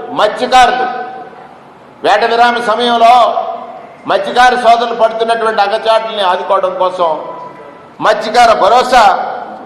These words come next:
అందించాడు జగన్మోహన్ రెడ్డి గారు. అవన్నీ ఎందుకు ఆగిపోయాయి? ఇదా మీకు బీసీల పట్ల ప్రేమ ఉందా? ఎందుకు ఆపారు మరి?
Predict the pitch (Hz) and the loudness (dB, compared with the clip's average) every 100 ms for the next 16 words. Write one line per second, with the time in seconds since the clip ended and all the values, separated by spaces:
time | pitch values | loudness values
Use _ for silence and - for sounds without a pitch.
0 | - 170 226 233 220 196 185 196 214 196 | -6 -4 -4 0 0 2 0 0 0 -2
1 | 190 180 165 - - - - - - - | -2 -2 -2 -2 -8 -14 -18 -20 -20 -20
2 | - - 220 226 247 240 240 226 226 226 | -10 -4 -2 0 -2 0 0 0 -2 -2
3 | 220 - - - - - - - - - | -2 -2 -8 -12 -18 -20 -20 -20 -20 -20
4 | - - - - - 190 233 190 123 - | -20 -20 -20 -20 -8 2 4 4 2 -2
5 | - - - - - - - - - 185 | -10 -12 -16 -18 -20 -20 -20 -20 -6 -4
6 | 262 240 214 - 143 220 226 214 175 175 | -2 -4 -6 -8 -10 -6 -2 0 0 -2
7 | 208 233 - - - - - - - 170 | -2 -2 -4 -10 -16 -20 -20 -20 -4 -2
8 | 175 180 147 127 98 - - - - - | 0 -2 -2 -2 -4 -12 -16 -20 -20 -20
9 | - - - - - 240 262 269 262 262 | -20 -20 -20 -20 -6 -4 2 2 4 2
10 | 247 247 240 208 - - | 0 0 -2 -4 -6 -10